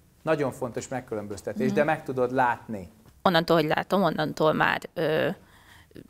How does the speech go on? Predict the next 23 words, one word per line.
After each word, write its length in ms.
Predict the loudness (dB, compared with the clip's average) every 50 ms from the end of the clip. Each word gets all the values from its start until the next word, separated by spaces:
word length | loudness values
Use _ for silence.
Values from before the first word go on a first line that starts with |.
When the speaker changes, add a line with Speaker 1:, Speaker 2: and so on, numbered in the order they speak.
| _ -20 _
Speaker 2:
fel 160 | 0 2 2 4
is 360 | 4 2 -2 -2 -2 -4 -2
tudom 260 | 2 4 4 4 4
oldani. 320 | 4 2 2 2 0 -2 -4
Speaker 1:
Onnantól, 260 | -6 -10 -10 -8 -6
hogy 160 | -6 -6 -6
megláttad, 960 | -4 -2 -2 0 2 4 4 4 2 0 -2 -2 0 0 0 0 -2 -8 -16 _ _ _ _ _ _ _ _ _ _ _ _ _ _ _ _ _
csak 200 | -4 -2 0 2
láss 380 | 4 4 4 4 2 -2 -6
tovább, 480 | -6 -4 -2 0 2 2 2 2 2 0
és 140 | -4 -6 -6
feloldódik 680 | -4 0 0 2 2 2 0 0 0 -2 -2 -2 -4 -4
magától. 500 | -2 -2 0 2 2 0 0 -2 -2 -2
Miért? 260 | -2 0 -2 -2 -2
Mert 140 | 0 0 2
önmagától 640 | 2 2 2 0 0 2 4 2 2 2 0 -2 -2
nem 180 | -2 -2 -2 -2
létezik. 640 | -2 -2 -2 -2 -4 -6 -6 -8 -12 -18 _ _ _ _ _ _ _ _ _ _ _ _ _ _ _
A 100 | 0 4
látás, 600 | 6 8 8 6 6 2 0 0 0 0 0 -4
ez 120 | -6 -4
a 140 | -6 -6 -4
tükörszerű 1080 | -4 -6 -6 -2 0 0 0 0 0 -4 -2 0 0 0 2 2 0 0 -2 -4 -10